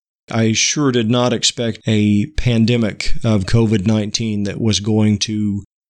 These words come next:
turn everything upside down and take up, uh, most of my waking hours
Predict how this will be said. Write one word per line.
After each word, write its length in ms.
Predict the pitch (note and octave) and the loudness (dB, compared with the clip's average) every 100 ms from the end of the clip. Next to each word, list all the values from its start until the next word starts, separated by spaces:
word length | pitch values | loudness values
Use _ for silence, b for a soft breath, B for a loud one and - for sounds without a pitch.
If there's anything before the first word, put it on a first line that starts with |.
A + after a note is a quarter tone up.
| _ _ | _ _
turn 240 | - C3 | 0 2
everything 420 | C3 D#3 D#3+ D3 C3+ | 2 2 0 0 -2
upside 400 | - - G#2 G2+ | 0 -4 -4 -6
down 300 | G2 G#2 A2+ | -4 -2 0
and 140 | G2 | 0
take 260 | G#2+ G#2 A2 | 0 0 0
up, 220 | G#2+ - _ _ _ _ - | -2 -4 _ _ _ _ -6
uh, 300 | G2 G2 F#2 | -4 -2 0
most 520 | A2+ A2 A#2+ A#2+ - | 4 4 2 0 -4
of 120 | G2+ | -6
my 180 | A2 A2 | -4 -2
waking 480 | B2 B2 B2 A#2 A2 | 0 0 0 -2 -2
hours 760 | A2+ A#2 A2+ A2 A2+ - - | 0 2 4 2 2 0 -2